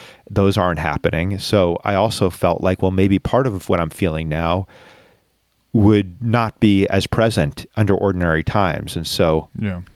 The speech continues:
Speaker 1: I was sharing this with her, but also sharing, "I don't really know quite what's going on." And she said, not in a critical way of me, but she said, "You know, sometimes what I find helpful is when I'm feeling feelings related to a partner, is just wait twenty-four hours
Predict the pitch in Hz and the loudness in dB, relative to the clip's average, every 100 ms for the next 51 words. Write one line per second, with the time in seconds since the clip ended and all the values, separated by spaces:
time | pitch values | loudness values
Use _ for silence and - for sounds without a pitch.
0 | _ _ _ 107 101 - 170 170 127 - | _ _ _ -2 0 4 4 4 2 2
1 | 110 113 101 101 117 117 101 - 98 92 | 2 2 2 2 2 0 0 0 0 0
2 | 92 101 107 110 98 92 95 95 - - | 0 0 0 2 0 0 2 2 2 -2
3 | 98 95 - 90 85 - 90 85 82 92 | 0 0 -2 -4 -4 -2 -2 0 -2 -2
4 | 82 78 78 - - _ _ _ - 110 | -2 -4 -8 -18 -20 _ _ _ -4 -2
5 | - 135 123 - 98 104 135 - 110 - | 2 2 2 2 2 2 0 0 0 0
6 | 139 98 85 76 69 73 78 85 - 87 | 0 0 0 -2 -2 -2 -2 -2 -2 -2
7 | - 87 101 87 - 107 - 101 87 85 | 0 0 0 0 0 -2 0 0 0 -4
8 | - - - - 98 92 101 - 85 90 | -8 -16 -20 -4 0 0 0 -2 -2 0
9 | 90 87 - 80 - 87 85 85 - 101 | 0 0 -2 -2 0 -2 -2 -2 0 0
10 | 98 90 - 92 95 104 92 87 87 82 | 2 0 0 0 2 0 2 4 2 2
11 | 95 87 95 90 85 80 82 _ _ _ | 0 0 -2 -2 -2 -4 -6 _ _ _
12 | _ _ _ _ - - - - - _ | _ _ _ _ -20 -20 -20 -20 -20 _
13 | 117 135 - 147 - 139 131 - 107 87 | -2 0 4 2 4 2 2 2 2 2
14 | 73 - | -4 -8